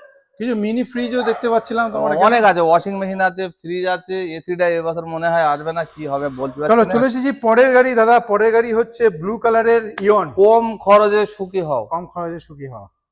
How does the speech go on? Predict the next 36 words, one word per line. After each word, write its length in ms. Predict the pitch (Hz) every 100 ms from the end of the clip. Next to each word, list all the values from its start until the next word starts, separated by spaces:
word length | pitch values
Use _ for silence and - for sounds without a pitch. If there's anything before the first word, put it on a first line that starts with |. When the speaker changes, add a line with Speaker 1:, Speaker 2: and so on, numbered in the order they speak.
| _ _ -
Speaker 1:
আগের 220 | 139 135
ডায়লগ। 260 | 135 127 113 -
Speaker 2:
কম 380 | 180 208 208 -
খরচে 440 | 175 190 190 208
সুখী 360 | - 190 175 160
হও। 240 | 127 104 _ _
Speaker 1:
চলো। 240 | 135 123 117 _ -
Speaker 2:
কেন 260 | 185 208
বলছি? 440 | 208 208 202 214 233 -
Speaker 1:
হ্যাঁ। 360 | 135 113 - _
Speaker 2:
এক 240 | 143 170 -
তো 80 | 208
ইয়নের 480 | 185 185 185 190 185
মাইলেজ 400 | 170 170 175 160
বেশি, 360 | 156 - 185 -
Speaker 1:
মাইলেজ 280 | 143 143 131
বেশি। 260 | 131 - 107
Speaker 2:
সতেরো 260 | 151 165 175
আঠারো 220 | 170 180
আছেই 480 | 160 143 143 180 175
আছে। 320 | 151 - 180 _ _
Speaker 1:
হুম। 200 | 117 113 _
Speaker 2:
তার 260 | 147 170 202
উপরে 380 | 208 202 202 196
এলপিজি 340 | 190 185 185
পারমিশন, 600 | 185 180 160 151 143 120
এল-, 280 | 135 156 160 139
এলপিজি 400 | 156 165 165 160
করা। 340 | - 127 101
Speaker 1:
এলপিজিও 600 | 180 196 202 196 226 226
এর 60 | 208
মধ্যে 160 | 180 170
Speaker 2:
এলপিজি 220 | 180 175
Speaker 1:
লাগানো 160 | 180
রয়েছে। 160 | 160 156
Speaker 2:
করা। 400 | 165 139 110